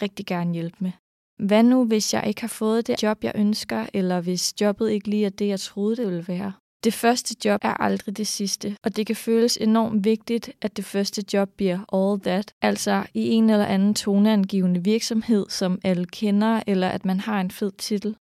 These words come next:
Men det, der er mest afgørende, er at komme i gang, for man får altid noget med. Så jeg vil altid råde folk til at søge bredt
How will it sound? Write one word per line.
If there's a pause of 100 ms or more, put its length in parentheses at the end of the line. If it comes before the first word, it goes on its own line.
(100)
Men
det,
der
er
mest
afgørende, (120)
er
at
komme
i
gang,
for
man (120)
får
altid
noget
med. (160)
Så
jeg
vil
altid
råde
folk
til
at
søge
bredt